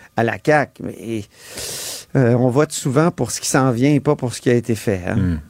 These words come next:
Speaker 2: hum.
Speaker 1: Donc, euh, mais il prononce pas le mot récession. Ça va mal. Et il a même dit « Les six prochains mois seront très difficiles ». Euh, donc, euh, il l'admet, là, que ça va pas bien, l'économie du
Speaker 2: Ouais.
Speaker 1: Québec.
Speaker 2: Puis,
Speaker 1: Et,
Speaker 2: il a mis
Speaker 1: euh,
Speaker 2: dix point trois, euh, sur cinq ans, hein, pour, euh,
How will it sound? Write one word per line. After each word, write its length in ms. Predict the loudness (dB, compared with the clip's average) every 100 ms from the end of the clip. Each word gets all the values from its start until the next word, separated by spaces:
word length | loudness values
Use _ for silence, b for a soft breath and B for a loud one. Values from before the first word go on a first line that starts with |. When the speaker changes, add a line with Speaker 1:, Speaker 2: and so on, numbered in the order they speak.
| -4
Speaker 2:
hum. 160 | -2 0
Speaker 1:
Donc, 320 | 0 0 0
euh, 260 | 2 4 2 -4 B B B
mais 100 | 0
il 60 |
prononce 360 | 2 2 2 0
pas 120 | 0
le 140 | 2 4
mot 160 | 4
récession. 640 | 4 2 0 -2 2 2 0 -8
Ça 180 | 0 2
va 140 | 4
mal. 320 | 4 2 2 0 -4 -6 -6
Et 220 | 2 4
il 100 | 6 4
a 20 |
même 240 | 4 2
dit « 260 | 2 2 4
Les 140 | 4
six 320 | 2 2 -2 -2
prochains 400 | -2 0 2 4
mois 260 | 4 4
seront 360 | 2 0 2 0
très 260 | 0 0 0
difficiles ». 720 | -2 -6 -4 0 2 2 -4 B B B B -4
Euh, 580 | 2 2 4 2 2 2
donc, 460 | 2 0 0 -2 0
euh, 440 | 2 2 -2 -2
il 200 | 2 4
l'admet, 420 | 4 4 2 2
là, 220 | 2 -2 -4
que 160 | -4 -4
ça 240 | -4 -2
va 140 | 0 0
pas 160 | 0
bien, 320 | 0 2 0 0
l'économie 720 | -2 -2 0 0 2 2 0 -4
du 140 | -4
Speaker 2:
Ouais. 60 | 0
Speaker 1:
Québec. 420 | 2 2 2 0 _ B B B B
Speaker 2:
Puis, 100 | 2
Speaker 1:
Et, 220 | 4 4
Speaker 2:
il 80 | 6
a 40 |
mis 180 | 6 4
Speaker 1:
euh, 20 |
Speaker 2:
dix 280 | 4 2 2
point 260 | 2 2 2
trois, 400 | 2 2 4 4
euh, 180 | 4 2
sur 220 | 0 -2
cinq 320 | 0 0 0
ans, 100 | 0
hein, 200 | 0 0
pour, 240 | 0 0
euh, 120 | 2